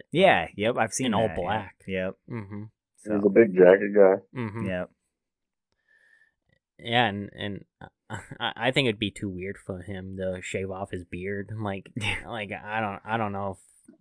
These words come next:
Speaker 2: I don't know if we could recognize him if he
Speaker 1: Yeah.
Speaker 2: did that.
Speaker 1: Yep.
Speaker 2: Maybe, maybe it was, like, probably when it was, like, an earlier special,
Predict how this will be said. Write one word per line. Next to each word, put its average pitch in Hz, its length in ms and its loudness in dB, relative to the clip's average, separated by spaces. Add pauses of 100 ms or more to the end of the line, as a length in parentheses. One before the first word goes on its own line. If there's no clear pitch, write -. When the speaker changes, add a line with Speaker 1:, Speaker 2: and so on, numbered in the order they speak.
Speaker 2:
I 107 100 -10
don't 107 160 -6
know 98 120 -6
if 92 60 -10 (100)
we 101 140 -6
could 87 120 -10
recognize 90 500 -8
him 90 160 -10
if 85 80 -14
he 117 80 0
Speaker 1:
Yeah. 90 240 0
Speaker 2:
did 80 160 -6
that. - 120 -10 (280)
Speaker 1:
Yep. 85 300 -4 (260)
Speaker 2:
Maybe, 117 300 -2
maybe 123 300 0
it 120 60 2
was, 98 120 -4
like, 98 200 -2 (960)
probably 131 220 6
when 110 80 2
it 107 80 0
was, 101 120 -2
like, 101 160 0
an 87 140 -8
earlier 95 500 -2
special, 95 1000 -8